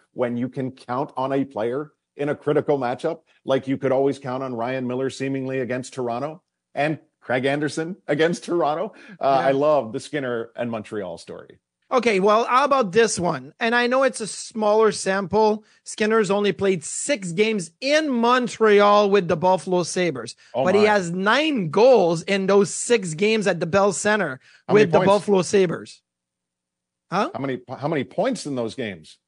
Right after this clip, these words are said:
Speaker 2: Sixteen points in six games in M-, Montreal at the Bell Center with
Speaker 1: Yeah.
Speaker 2: the Buffalo Sabres. Like,
Speaker 1: Yeah.
Speaker 2: that's,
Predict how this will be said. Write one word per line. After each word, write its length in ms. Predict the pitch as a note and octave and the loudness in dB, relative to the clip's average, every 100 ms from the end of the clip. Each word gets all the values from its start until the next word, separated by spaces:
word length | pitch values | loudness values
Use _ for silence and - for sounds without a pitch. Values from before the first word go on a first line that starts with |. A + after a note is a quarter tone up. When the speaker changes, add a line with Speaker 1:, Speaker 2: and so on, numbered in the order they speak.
| _ _ _ _ _ | _ _ _ _ _
Speaker 2:
Sixteen 760 | - - D4 - - C4+ C4+ B3+ | -6 -2 -2 -2 -6 -2 0 0
points 460 | F3+ A3+ B3 A#3 - | 0 2 2 0 -2
in 120 | G3+ | -2
six 420 | - - B3 F#3 | -2 -2 -2 -2
games 480 | F3 A3+ G#3+ G3+ D#3 | 0 2 2 0 -2
in 380 | - G#3 G3+ G3 | -4 -2 0 -2
M-, 220 | F#3+ G#3+ G#3+ | -4 -6 -4
Montreal 600 | G3+ G#3 G#3 G#3 F#3+ F#3+ | 0 0 2 2 4 4
at 80 | F#3 | 2
the 80 | E3 | 2
Bell 220 | F#3+ F#3 | 2 2
Center 340 | G#3 G3 G3 | 2 2 2
with 260 | F3 G3+ C4+ | 2 4 4
Speaker 1:
Yeah. 80 | E3 | 4
Speaker 2:
the 80 | |
Buffalo 400 | F#3+ G#3 F3+ G#3+ | 2 2 4 2
Sabres. 540 | F#3+ - F3+ D3 B2 - | 2 2 0 0 -4 0
Like, 200 | A3+ F#3+ | 0 4
Speaker 1:
Yeah. 180 | D#4+ F4 | 4 4
Speaker 2:
that's, 180 | - | 0